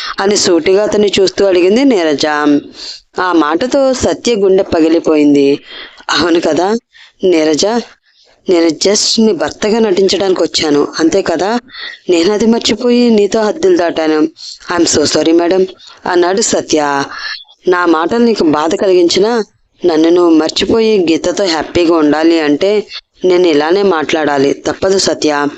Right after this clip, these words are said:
అని మనసులో అనుకుని, "సరే సత్య, నాకు ఆఫీస్కి లేట్ అవుతుంది, నేను వెళ్ళాలి" అని వెళ్ళబోతూ, "చెప్పడం మర్చిపోయాను,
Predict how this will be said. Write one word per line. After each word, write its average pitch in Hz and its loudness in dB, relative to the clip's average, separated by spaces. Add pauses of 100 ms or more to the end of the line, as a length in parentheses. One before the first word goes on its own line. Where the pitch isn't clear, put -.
(300)
అని 175 0
మనసులో 160 0
అనుకుని, 202 0 (380)
"సరే 226 -2
సత్య, 190 0 (200)
నాకు 170 0
ఆఫీస్కి 165 -2
లేట్ 156 2
అవుతుంది, 143 0 (160)
నేను 208 2
వెళ్ళాలి" 156 0
అని 180 2
వెళ్ళబోతూ, 175 2 (460)
"చెప్పడం 233 0
మర్చిపోయాను, 160 0